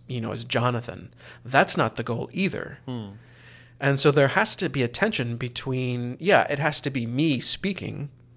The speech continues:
Speaker 1: but it's not just me up there speaking,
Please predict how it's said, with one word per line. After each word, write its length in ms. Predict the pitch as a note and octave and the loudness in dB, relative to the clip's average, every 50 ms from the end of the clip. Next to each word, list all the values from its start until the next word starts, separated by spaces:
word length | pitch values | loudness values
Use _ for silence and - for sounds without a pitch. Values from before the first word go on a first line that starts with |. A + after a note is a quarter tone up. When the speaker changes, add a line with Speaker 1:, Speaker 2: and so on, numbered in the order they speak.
| - - - - - - - - - - - - - - - - | -20 -20 -20 -20 -20 -20 -20 -20 -20 -20 -20 -20 -20 -20 -8 0
Speaker 1:
but 120 | C#3+ D3 C#3+ | 2 4 4
it's 180 | C#3+ C#3+ - | 4 4 4
not 220 | E3+ F3+ G#3+ - - | 4 4 4 2 2
just 260 | - C#3 - - - | 0 0 0 0 -2
me 160 | C#3 C#3 D3 | -2 -2 -2
up 200 | - C#3+ C3+ - - | -2 -4 -4 -4 -2
there 140 | C#3 B2 | -2 0
speaking, 480 | A2+ - - - G#3+ G3 - G#2 F2+ - | 0 -2 -2 -4 -4 -4 -4 -6 -8 -10